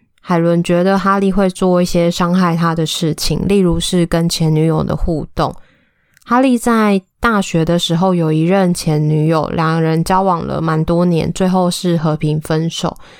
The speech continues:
分手之后还是好朋友，会互相联系的那个状态。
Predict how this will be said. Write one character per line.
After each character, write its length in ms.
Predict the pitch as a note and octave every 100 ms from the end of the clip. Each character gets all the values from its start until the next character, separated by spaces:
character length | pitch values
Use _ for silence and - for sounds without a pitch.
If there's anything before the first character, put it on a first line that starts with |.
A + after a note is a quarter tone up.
| - - -
分 120 | B3
手 180 | B3 F3+
之 200 | - F#3
后 240 | G3+ F#3+
还 180 | - D#3+
是 140 | F#3+
好 200 | F#3 D3
朋 220 | - D#3+
友， 220 | E3+ F3 E3+
会 280 | F#3 F3
互 240 | F3 G#3 F3+
相 280 | F3 E3+ E3+
联 200 | D#3 D#3+
系 200 | F#3 F3
的 100 | E3
那 140 | E3+
个 100 | E3
状 260 | - E3+ F3+
态。 220 | - F3+